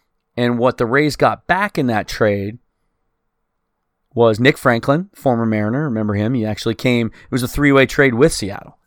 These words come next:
if you recall. Seattle got Austin Jackson in that deal. But it was Nick Franklin and Drew Smyly. It's, it's funny, a lot of names, <laughs> a lot,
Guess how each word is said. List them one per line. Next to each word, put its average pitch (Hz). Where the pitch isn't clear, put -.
if 107
you 110
recall. 104
Seattle 117
got 110
Austin 110
Jackson 110
in 95
that 90
deal. -
But 123
it 117
was 110
Nick 170
Franklin 156
and 117
Drew 143
Smyly. 131
It's, -
it's -
funny, 98
a 85
lot 98
of 101
names, 104
<laughs> -
a 110
lot, -